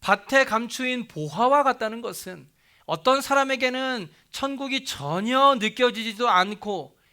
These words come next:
이해되지도 않고 보이지도 않는다는 것입니다. 즉, 그 사람에게는 천국이 감추어져 있다는 것입니다. 예수 그리스도께서 우리를 위해 십자가에 못 박혀 죽으시고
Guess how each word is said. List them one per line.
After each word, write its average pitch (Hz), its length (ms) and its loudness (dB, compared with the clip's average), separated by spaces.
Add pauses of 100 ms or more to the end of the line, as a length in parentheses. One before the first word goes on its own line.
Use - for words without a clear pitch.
(120)
이해되지도 226 760 0
않고 220 600 -4 (240)
보이지도 214 600 -2
않는다는 240 440 2
것입니다. 147 600 -10 (920)
즉, - 200 -2
그 262 120 0
사람에게는 262 840 0 (140)
천국이 240 720 -8 (180)
감추어져 269 640 -12
있다는 170 300 -16
것입니다. 139 380 -20 (3000)
예수 185 200 -2
그리스도께서 233 840 -4
우리를 226 340 -4
위해 220 140 2
십자가에 220 460 -2
못 180 200 -8
박혀 208 300 0
죽으시고 175 720 -12